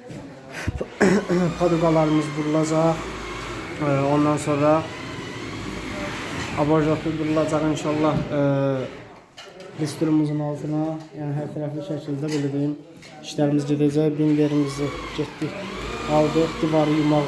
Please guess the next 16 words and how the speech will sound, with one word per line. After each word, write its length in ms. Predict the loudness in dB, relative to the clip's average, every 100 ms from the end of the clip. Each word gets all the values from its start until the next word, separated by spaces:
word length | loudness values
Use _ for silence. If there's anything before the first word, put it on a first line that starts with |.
| 0
üçün, 240 | 0 2
aboya 400 | 4 4 4 2
hazırlamaq 560 | 0 0 2 2 2 0 -2
üçün 240 | 0 2 0 -4 -10 -10 -8
işlərimizi 680 | -2 0 0 0 2 2 2 0 -10 -8 -2
inşallah 380 | -2 2 2 2
Allahın 320 | 2 2 2
izni 200 | 0 2 2
ilə 160 | 2 0 0
sürətlə 440 | 0 0 2 0 2
davam 260 | 0 2 0
elətdirəcəyik. 840 | -2 0 0 0 2 2 0 -4 -10 -10 -12 -2
Yetər 300 | 0 4 2 2
ki, 100 | -2
hər 140 | -2 -2
kəs 200 | -6